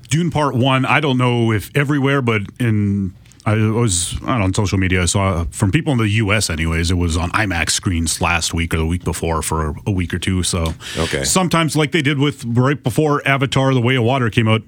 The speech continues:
Speaker 1: last year, the Disney took Avatar One off Disney Plus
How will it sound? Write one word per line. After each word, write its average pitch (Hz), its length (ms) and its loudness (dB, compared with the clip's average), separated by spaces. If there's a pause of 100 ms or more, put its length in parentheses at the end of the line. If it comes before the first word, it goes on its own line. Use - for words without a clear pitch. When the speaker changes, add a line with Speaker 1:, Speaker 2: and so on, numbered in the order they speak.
(200)
Speaker 1:
last 104 380 0
year, 98 380 0 (400)
the 95 460 0
Disney 113 340 2
took 113 220 0
Avatar 107 420 2
One 101 320 2 (140)
off 107 440 0
Disney 110 360 2
Plus 101 540 0